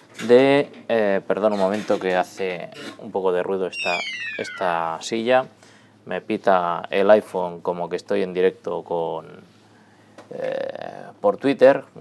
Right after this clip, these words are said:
que he estado probando Periscope y, y bueno, era reacio a utilizarlo, pero, eh, le he encontrado una utilidad.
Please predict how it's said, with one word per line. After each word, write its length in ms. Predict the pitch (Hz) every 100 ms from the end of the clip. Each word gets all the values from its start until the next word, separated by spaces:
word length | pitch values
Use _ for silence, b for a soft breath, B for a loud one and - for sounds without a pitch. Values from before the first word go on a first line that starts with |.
| -
que 80 | 107
he 40 |
estado 320 | 101 127 131
probando 680 | 127 135 123 127 123 120 110
Periscope 560 | - 117 110 - 120 - - B B B B B B - -
y, 920 | 117 117 110 107 104 101 98 95 92 92 B B - - - -
y 60 |
bueno, 260 | - 147 117
era 160 | 113 120
reacio 440 | 117 117 - 117
a 60 | 104
utilizarlo, 720 | 98 104 98 147 131 98 104 - B B B B B B B -
pero, 300 | - 151 185 - _ _ - _
eh, 540 | 120 117 107 98 95 95
le 140 | 101
he 40 | 147
encontrado 480 | 147 143 - 143 135
una 160 | 127
utilidad. 500 | 113 - 98 95 92